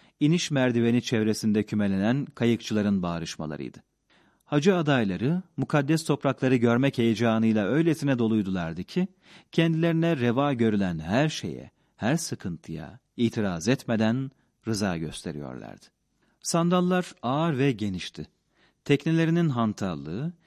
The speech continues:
yüksek direklerin inceliğiyle tuhaf bir tezat teşkil ediyordu.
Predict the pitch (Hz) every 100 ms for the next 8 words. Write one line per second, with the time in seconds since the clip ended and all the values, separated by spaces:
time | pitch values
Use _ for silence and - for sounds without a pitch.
0 | _ - 139 - 180 - 156 - 139 147
1 | 143 - 123 117 113 123 151 135 110 -
2 | _ _ _ 180 180 185 - 156 156 -
3 | 117 120 - 104 - 87 76 - 69 50